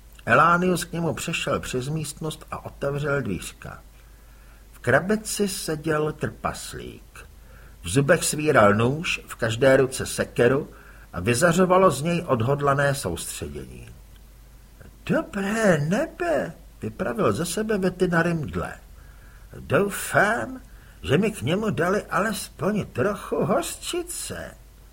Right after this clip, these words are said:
Nějaké potíže, policisto? Žádné, Führe, odpověděl trpaslík. Protáhl se a vytáhl nůž ze zubů. Byla to nudná cesta, pane, až nahoru.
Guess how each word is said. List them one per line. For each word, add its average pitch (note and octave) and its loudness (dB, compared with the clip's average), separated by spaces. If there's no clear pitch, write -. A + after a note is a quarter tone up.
Nějaké B2+ 8
potíže, A#2 0
policisto? G2 -4
Žádné, E4 6
Führe, A#3+ 2
odpověděl G#3+ -2
trpaslík. A2 -6
Protáhl F#3+ 4
se A3 -2
a - -4
vytáhl F3+ 2
nůž E3 2
ze A2 2
zubů. D2+ -6
Byla B3 6
to F#3+ 0
nudná A#3+ 2
cesta, E3 0
pane, A#2+ -2
až - 0
nahoru. C3 4